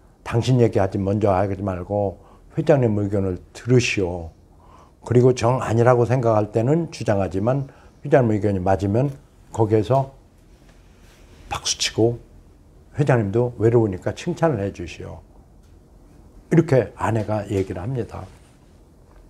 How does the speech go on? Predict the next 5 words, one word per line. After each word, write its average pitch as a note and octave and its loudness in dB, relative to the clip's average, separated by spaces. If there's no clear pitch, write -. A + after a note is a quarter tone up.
나이 C3 0
많이 A#2+ 2
먹었다고 A#2 2
멘토가 A2 0
아니에요. F#2+ -2